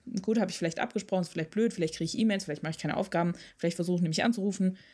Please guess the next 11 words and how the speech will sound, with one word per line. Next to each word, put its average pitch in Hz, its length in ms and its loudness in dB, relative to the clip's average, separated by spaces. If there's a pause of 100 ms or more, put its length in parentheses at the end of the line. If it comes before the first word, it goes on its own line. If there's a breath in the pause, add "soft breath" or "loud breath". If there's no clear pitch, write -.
(240 loud breath)
Wird 185 320 0
wahrscheinlich 185 360 4
nicht 185 160 2
passieren, 233 380 2
aber 175 200 0
vielleicht 156 280 -2
kann 151 140 -4
es - 80 -6
passieren, - 380 -4
so, - 100 -6
ne? 190 160 2